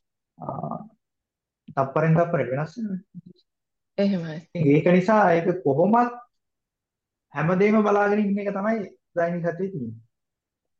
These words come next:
Speaker 2: එහෙමයි.
Speaker 1: එහෙම නැත්නම්
Speaker 2: එහෙමයි.
Speaker 1: සක්මන වගේ අර ප්ලේන් එකක් වගේ අර රන්වේකේ ගිහිල්ලා ගිහිල්ලා උඩට නගනවා වගේ එහෙම එකක් නැහැනේ දෛනික සතියේ.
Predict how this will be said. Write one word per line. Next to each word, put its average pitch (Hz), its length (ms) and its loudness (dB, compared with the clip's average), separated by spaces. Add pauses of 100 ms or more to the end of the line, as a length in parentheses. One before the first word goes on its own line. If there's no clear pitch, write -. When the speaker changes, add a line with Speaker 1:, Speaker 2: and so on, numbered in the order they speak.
Speaker 2:
එහෙමයි. 180 220 0
Speaker 1:
එහෙම 151 160 -2
නැත්නම් 160 180 0
Speaker 2:
එහෙමයි. 151 260 0
Speaker 1:
සක්මන 185 340 0
වගේ 185 380 2
අර 170 120 2 (600)
ප්ලේන් 165 340 -2
එකක් 175 260 -6
වගේ 175 280 -2
අර 170 140 0 (240)
රන්වේකේ 165 680 -8 (220)
ගිහිල්ලා 165 380 0
ගිහිල්ලා 170 320 2
උඩට 165 220 -2
නගනවා 165 420 -2
වගේ 180 160 -2
එහෙම 165 120 -6
එකක් 175 180 -4
නැහැනේ 170 420 -8 (260)
දෛනික 156 320 -8
සතියේ. 190 360 -8